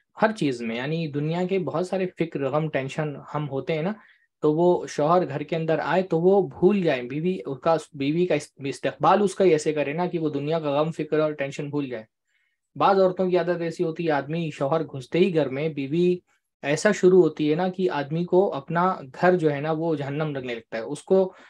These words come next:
बाज़ लोगों को देखने में ये आता है कि वो अपने दोस्तों के साथ बहुत सारा वक्त इसलिए गुजारते हैं कि उनको लगता है बीवी से मिलने वाला टेंशन जो है ना उसके मुकाबले में दोस्तों की सोहबतें हमारे लिए पनाहगाह हैं, तो वो घर में जाते हुए डरते हैं।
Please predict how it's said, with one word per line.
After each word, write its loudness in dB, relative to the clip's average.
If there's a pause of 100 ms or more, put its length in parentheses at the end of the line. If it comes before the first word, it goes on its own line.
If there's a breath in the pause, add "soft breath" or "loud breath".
(220 loud breath)
बाज़ 2
लोगों 2
को 2
देखने -8
में -8
ये -6
आता -6
है -2
कि -6
वो 2
अपने -4
दोस्तों 0
के 2
साथ 2
बहुत 0
सारा 0
वक्त -2
इसलिए 0
गुजारते 0
हैं -2
कि -2
उनको -2
लगता -2
है -2
बीवी 2
से -2
मिलने -4
वाला 0 (520 loud breath)
टेंशन 2
जो 4
है 2
ना -4 (320 soft breath)
उसके 0
मुकाबले 2
में 2
दोस्तों 0
की 0
सोहबतें -2
हमारे 0
लिए 0 (400)
पनाहगाह -2
हैं, -14 (200)
तो 2
वो 4
घर -2
में 4
जाते 4
हुए 8
डरते -4
हैं। -12